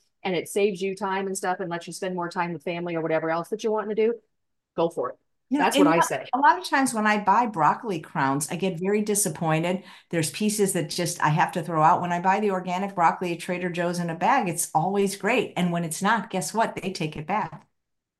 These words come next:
Speaker 1: Yep. I love it. I fully love it. I think that's, I think that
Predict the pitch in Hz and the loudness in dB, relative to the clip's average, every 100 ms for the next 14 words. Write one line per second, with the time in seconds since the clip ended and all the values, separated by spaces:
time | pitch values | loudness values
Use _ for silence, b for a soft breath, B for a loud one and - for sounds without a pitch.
0 | _ _ _ 165 - _ _ _ _ _ | _ _ _ -2 -2 _ _ _ _ _
1 | _ 165 185 196 208 202 196 151 - _ | _ 4 8 8 8 8 6 4 -2 _
2 | _ _ _ _ _ _ 180 - 196 202 | _ _ _ _ _ _ -2 2 4 6
3 | 190 185 156 139 165 190 202 208 175 - | 8 6 4 0 -2 0 4 2 2 -8
4 | - 175 202 202 180 | -4 -2 0 0 -2